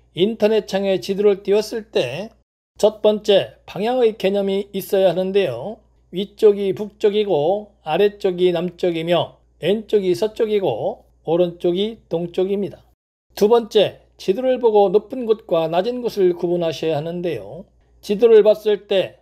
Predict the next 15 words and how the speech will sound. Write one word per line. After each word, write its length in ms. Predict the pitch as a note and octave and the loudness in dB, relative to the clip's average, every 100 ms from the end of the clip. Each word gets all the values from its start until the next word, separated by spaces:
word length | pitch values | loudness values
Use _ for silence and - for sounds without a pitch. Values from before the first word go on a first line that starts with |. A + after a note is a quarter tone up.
| _ | _
색이 420 | - - A3 G#3+ | -12 -6 -4 -4
조금 280 | F#3+ G3+ G3 | 0 0 0
짙은 480 | - E3 - A3 A3 | -4 -8 -4 -4 0
곳이 300 | G#3 F#3+ F#3 | 0 0 0
높은 380 | F3+ G#3+ - G#3+ | 2 0 -2 0
곳이고 720 | G#3+ G3+ G#3+ D3+ C3 G3+ A3+ _ _ _ - | 0 0 -4 -4 -2 -4 -6 _ _ _ 0
엷은 460 | E3 G#3 G3+ F#3+ | 4 4 4 0
곳이 600 | F#3+ G3 G3 C#3+ F3+ C#4 _ _ | 2 0 0 -4 -4 -8 _ _
낮은 380 | - D#3 D#3+ F3+ | -6 -4 -4 -6
곳입니다. 540 | F#3+ G3 A3 G#3 D3 - _ _ _ _ _ _ | -6 -6 -8 -8 -10 -16 _ _ _ _ _ _
세 200 | - A3+ | 0 2
번째, 500 | A3+ G#3 G#3+ F3 C3 - | 2 2 2 2 0 -6
용맥의 500 | F3 A#3 A#3+ A#3 G#3+ | -4 0 2 2 0
등성이와 840 | G3 A#3 B3 A#3+ G#3+ D3 F#3+ G#3+ - | -2 0 0 0 0 0 -2 -6 -4
계곡, 500 | F#3 F#3+ E3+ - | 0 4 2 0